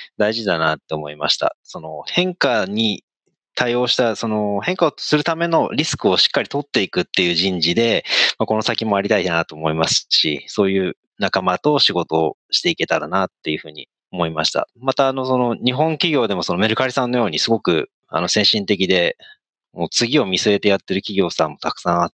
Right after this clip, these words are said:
て、なかなか刺激的だなと思いました。あの、一緒に世界で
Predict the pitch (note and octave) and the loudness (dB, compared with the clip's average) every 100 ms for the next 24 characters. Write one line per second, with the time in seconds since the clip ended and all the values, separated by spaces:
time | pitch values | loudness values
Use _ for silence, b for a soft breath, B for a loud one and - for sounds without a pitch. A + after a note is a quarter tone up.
0 | _ - - - - G#2+ G#2+ G#2+ G2 - | _ 0 0 -6 -2 -2 2 2 2 0
1 | - - - - G2+ - G2 G2 F#2+ F#2+ | -6 -8 -2 0 0 0 0 2 2 0
2 | F2 D#2+ D#2+ D#2+ D2+ D#2+ D2+ - F2 D#2+ | -2 -4 0 0 0 0 -2 -2 -4 -4
3 | D#2 D#2+ - _ _ - G#2+ F#2 F2+ - | -8 -14 -20 _ _ -2 0 -2 -4 -4
4 | - - E2+ D#2 D#2 | -4 0 -2 0 -4